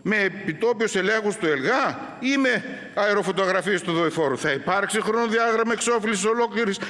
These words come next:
της αποζημίωσης και εξατομίκησης των ζημιών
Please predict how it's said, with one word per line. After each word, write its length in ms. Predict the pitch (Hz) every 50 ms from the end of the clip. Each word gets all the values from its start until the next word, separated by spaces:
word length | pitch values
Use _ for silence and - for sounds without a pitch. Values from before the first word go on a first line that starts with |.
| - - - -
της 180 | - 226 196 214
αποζημίωσης 600 | 220 180 196 208 196 202 220 226 226 233 214 226
και 100 | 226 226
εξατομίκησης 720 | 208 - - 202 208 175 202 202 208 226 208 220 202 -
των 180 | - 214 214
ζημιών 400 | 202 202 208 196 214 226 226 214